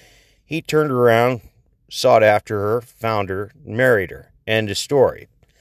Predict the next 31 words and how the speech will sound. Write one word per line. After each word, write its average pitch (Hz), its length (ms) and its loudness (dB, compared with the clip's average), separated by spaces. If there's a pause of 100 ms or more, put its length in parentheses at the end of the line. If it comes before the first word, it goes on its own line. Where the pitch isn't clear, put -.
(360)
That's 123 300 0
the 131 160 0
earliest 127 520 0
version 110 500 -2
of 95 360 -2
the 107 260 -6
rags 104 400 2
to 98 80 -12
riches 95 380 -8
story 98 580 -4 (840)
that 92 200 0
we 104 120 -2
now 101 220 2
know 92 300 2
of 90 160 -2
as 87 120 -2
Cinderella. 90 800 0 (840)
However, 120 680 2 (840)
there 107 180 -2
are 110 80 4
other 113 160 2
more 127 220 0
popular 135 520 -2
ones. - 560 -14 (240)
Uh, 92 440 2 (180)
eighteen 104 460 -8
twelve, 104 420 2
you 104 140 -8
had 101 400 2
the 101 100 -8
one 98 520 -6